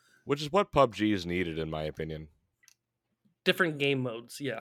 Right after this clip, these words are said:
Speaker 1: Yeah.
Speaker 2: Something to kinda break up the monotony instead of just playing Battle Royale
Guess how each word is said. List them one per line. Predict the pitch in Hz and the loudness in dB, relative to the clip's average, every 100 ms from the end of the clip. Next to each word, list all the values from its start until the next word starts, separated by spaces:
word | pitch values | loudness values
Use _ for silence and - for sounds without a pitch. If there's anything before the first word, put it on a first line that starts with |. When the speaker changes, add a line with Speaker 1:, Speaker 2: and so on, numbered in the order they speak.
| - | -10
Speaker 1:
Yeah. | 87 87 | -6 -2
Speaker 2:
Something | 160 160 180 | 0 2 2
to | 160 | 6
kinda | 170 151 | 6 6
break | 135 143 139 | 4 2 2
up | 139 | 0
the | 139 | 0
monotony | 135 131 123 - 123 | -2 0 -2 -6 -8
instead | 127 143 | -4 -2
of | 131 | -2
just | 139 139 | -4 -4
playing | - 147 135 131 120 | -2 0 0 -2 0
Battle | 135 127 | 0 2
Royale | 123 123 123 110 | -4 -6 -6 -6